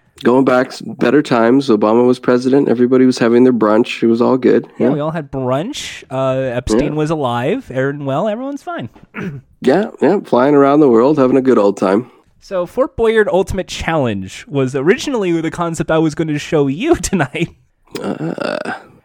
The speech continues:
Speaker 2: And
Speaker 1: the children. <laughs> All about the children. Well, I mean, Halloween is, so.
Speaker 2: It is here.
Speaker 1: Hmm.
Speaker 2: Uh,
Speaker 1: Yeah.
Speaker 2: and it's played with, uh, different teams.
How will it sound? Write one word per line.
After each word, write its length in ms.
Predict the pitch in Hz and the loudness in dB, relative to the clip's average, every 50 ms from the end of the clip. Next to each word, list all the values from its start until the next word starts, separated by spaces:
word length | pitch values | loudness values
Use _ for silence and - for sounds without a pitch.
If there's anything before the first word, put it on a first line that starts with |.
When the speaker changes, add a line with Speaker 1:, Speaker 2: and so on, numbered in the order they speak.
| _ _ _ - | _ _ _ -10
Speaker 2:
And 400 | 175 196 196 196 190 190 - - | -8 -6 -6 -4 -4 -2 -2 -2
Speaker 1:
the 80 | 190 185 | -2 -2
children. 640 | 190 - 127 127 127 117 113 107 98 98 101 98 - - - | -2 -2 0 0 2 2 2 0 0 -2 -4 -8 -10 -12 -12
<laughs> 120 | 107 - - | -6 -2 0
All 460 | 127 110 110 120 123 120 127 131 131 | 2 4 4 4 4 4 4 4 4
about 240 | 127 127 135 139 131 | 4 2 2 2 2
the 80 | - 143 | 0 0
children. 260 | - - 123 131 143 | 2 2 4 4 4
Well, 200 | 147 156 147 143 | 4 4 4 4
I 60 | 156 | 6
mean, 240 | 156 156 156 151 139 | 6 8 8 6 6
Halloween 480 | 127 131 147 151 147 147 151 151 147 | 4 4 4 4 4 6 6 8 8
is, 220 | 143 135 131 127 123 - _ _ _ _ _ _ _ _ | 6 6 4 2 -2 -10 _ _ _ _ _ _ _ _
so. 320 | - - - 101 95 95 - _ _ _ _ _ _ _ - | -6 -2 0 2 2 0 -2 _ _ _ _ _ _ _ -8
Speaker 2:
It 120 | 196 202 | -8 -6
is 160 | 269 311 302 | -6 -8 -8
here. 360 | - 311 311 240 165 135 123 120 | -6 -6 -4 -2 -2 0 0 0
Speaker 1:
Hmm. 220 | 110 101 98 - 302 - _ _ _ _ - | -2 -2 -4 -4 -8 -12 _ _ _ _ -10
Speaker 2:
Uh, 360 | 143 143 143 139 135 135 135 139 135 131 | -8 -6 -4 -4 -6 -6 -8 -8 -4 -2
Speaker 1:
Yeah. 140 | 139 - 156 - - _ _ _ _ _ | -2 -2 -2 -4 -8 _ _ _ _ _
Speaker 2:
and 400 | 190 196 202 196 196 196 190 170 - | -6 -4 -4 -4 -4 -6 -10 -10 -4
it's 300 | - 190 175 - - - | -2 -2 -2 -2 -6 -10
played 520 | - - - 233 214 165 139 123 117 113 - - | -8 -4 -2 -2 -2 -2 -2 -4 -4 -6 -8 -6
with, 420 | 147 143 143 135 135 127 - - - - | -2 -2 0 0 -2 -4 -6 -12 -10 -4
uh, 180 | - 131 127 127 | -4 -2 -2 -2
different 380 | 131 165 170 - 170 160 151 - | -4 -6 -6 -6 -8 -10 -10 -10
teams. 400 | - - 143 110 98 92 - | -10 -8 -8 -8 -10 -12 -16